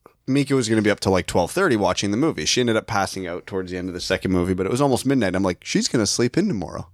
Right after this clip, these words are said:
This is amazing. I'm gonna get to sleep in for the first time in legitimately, like, three years." And obviously, 'cause Crystal's pregnant, she ain't getting up early. So I'm like,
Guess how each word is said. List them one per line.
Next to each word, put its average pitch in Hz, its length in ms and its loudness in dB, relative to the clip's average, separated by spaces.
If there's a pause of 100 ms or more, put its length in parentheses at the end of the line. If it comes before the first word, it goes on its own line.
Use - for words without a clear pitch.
(400)
This 160 200 2
is 123 80 0
amazing. 113 640 -2 (560)
I'm 131 80 2
gonna 214 180 2
get 143 160 2
to 139 80 2
sleep 131 300 -2
in 160 140 2
for 127 160 0
the 117 100 2
first 131 260 0
time 143 280 2
in 107 260 0
legitimately, 127 720 2
like, 110 240 2
three 95 600 -2
years." 110 600 -2 (840)
And 104 840 0
obviously, 98 400 0
'cause 90 200 -2
Crystal's 92 440 0
pregnant, 127 400 0
she 143 140 2
ain't 98 160 0
getting 78 240 -4
up 71 160 -8
early. 76 220 -4 (760)
So - 140 -2
I'm 110 80 2
like, 101 400 -4